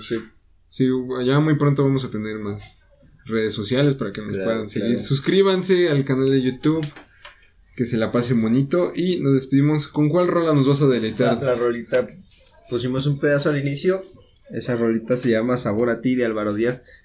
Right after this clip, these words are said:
Speaker 1: Probablemente ya la conozcan al inicio porque es, es como un cover, un inicio de otra rola un poquito clásica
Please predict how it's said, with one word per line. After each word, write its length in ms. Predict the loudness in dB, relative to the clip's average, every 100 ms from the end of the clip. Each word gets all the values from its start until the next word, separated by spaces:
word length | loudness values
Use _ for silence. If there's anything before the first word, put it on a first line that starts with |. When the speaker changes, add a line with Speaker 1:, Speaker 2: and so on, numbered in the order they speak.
| -10
Speaker 1:
Probablemente 500 | -2 0 2 0 0
ya 100 | 0
la 120 | 0 0
conozcan 520 | -2 -2 -2 -4 0
al 120 | 0
inicio 400 | 0 0 0 -2
porque 280 | -4 -2 -2
es, 320 | -2 -8 -14 -12
es 180 | -8 -6
como 360 | -2 -2 -2 -4
un 560 | -4 -4 -4 -6 -8 -8
cover, 480 | -4 -2 -4 -8 -18 -8
un 100 | -6
inicio 340 | -4 -4 -4 -4
de 100 | -2
otra 180 | -4 -6
rola 380 | -6 -8 -8 _ _ _ _
un 160 | -10 -8
poquito 320 | -10 -12 -8
clásica 480 | -6 -6 -8 -10